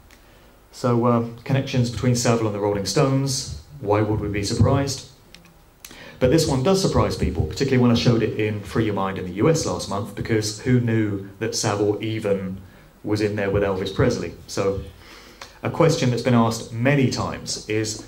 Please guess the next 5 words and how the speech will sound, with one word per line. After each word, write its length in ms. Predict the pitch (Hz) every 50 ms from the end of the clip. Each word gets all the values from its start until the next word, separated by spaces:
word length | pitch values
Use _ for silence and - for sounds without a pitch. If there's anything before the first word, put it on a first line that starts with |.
| - - - - - - -
why 300 | - 110 120 139 143 143
does 260 | 135 131 123 123 -
this 220 | - 120 107 - -
sleazy, 840 | - - - 120 131 127 127 120 123 120 110 104 101 101 95 95 - - -
creepy, 720 | - - - 131 131 120 120 - 110 101 98 95 92 -